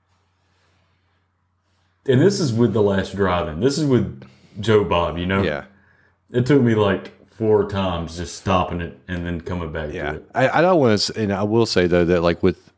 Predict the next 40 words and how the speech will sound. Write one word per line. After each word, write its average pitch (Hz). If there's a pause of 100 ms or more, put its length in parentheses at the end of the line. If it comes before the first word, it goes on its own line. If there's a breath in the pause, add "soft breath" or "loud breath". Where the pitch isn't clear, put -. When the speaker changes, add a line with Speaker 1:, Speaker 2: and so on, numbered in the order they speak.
(120)
Speaker 2:
with 95
Nightbreed, 82
it's -
not 113
necessarily 95
that 85
I 87
started 87
it 87
and 90
didn't 87
finish 90
it 90
because 95 (520)
I 117
was 120
bored. 120 (500)
I 117
think 117
I 110
just 95
started 104
watching 92
it. 101 (120)
Each 131
time 123
I 101
started 98
watching 87
it 104
was, 92
like, 90
the -
absolute 110
worst 101
time 110
to -
start 123
watching 127
it. 151